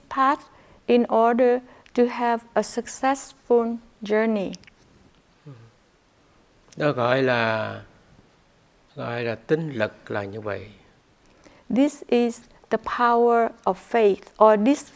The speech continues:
Speaker 1: faith is, becomes a power, in a spiritual power in itself.
Speaker 2: Chúng ta cũng có tin tưởng ở ngoài đời. Tin tưởng như thế nào? Khi chúng ta bệnh,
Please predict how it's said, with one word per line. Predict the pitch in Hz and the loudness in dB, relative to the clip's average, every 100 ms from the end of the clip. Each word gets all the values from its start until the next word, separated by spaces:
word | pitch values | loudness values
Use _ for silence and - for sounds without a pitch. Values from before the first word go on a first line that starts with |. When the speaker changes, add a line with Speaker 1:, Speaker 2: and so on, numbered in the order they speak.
| - | 0
Speaker 1:
faith | 226 240 247 - - - _ | 2 2 -2 -18 -20 -20 _
is, | 220 226 220 - _ _ _ - | 0 2 0 -6 _ _ _ 2
becomes | 220 220 247 233 226 226 - | 2 2 -2 0 -2 -6 -4
a | |
power, | 196 - 214 226 220 208 - - _ - - | -4 -4 -2 0 2 0 -2 -8 _ -20 0
in | 220 220 - | 2 2 0
a | 208 | -2
spiritual | - - 226 269 262 233 214 202 - | 0 0 2 2 0 0 0 0 -4
power | 220 220 214 196 185 - | 0 2 2 0 -4 -4
in | 208 208 | -4 -2
itself. | 202 - - 208 101 - _ _ _ _ _ - - _ _ - | -6 -10 -8 -6 -6 -8 _ _ _ _ _ -20 -20 _ _ -10
Speaker 2:
Chúng | 170 | -8
ta | 165 160 156 151 - | -4 0 0 0 -4
cũng | 131 120 | -6 -4
có | 160 | -4
tin | 156 151 143 | -2 -2 -4
tưởng | 123 120 143 | -4 -4 -4
ở | 127 | -8
ngoài | 127 131 | -8 -8
đời. | 104 117 120 107 98 95 _ - _ - | -4 -2 -2 -2 -8 -14 _ -20 _ -12
Tin | 135 135 | -8 -8
tưởng | 139 110 147 | -6 -6 -4
như | 135 | -8
thế | 135 | -8
nào? | 123 120 104 92 - - _ | -8 -8 -10 -14 -20 -20 _
Khi | - | -14
chúng | 139 156 | -10 -8
ta | - 131 | -4 -4
bệnh, | 120 120 92 | -4 -6 -8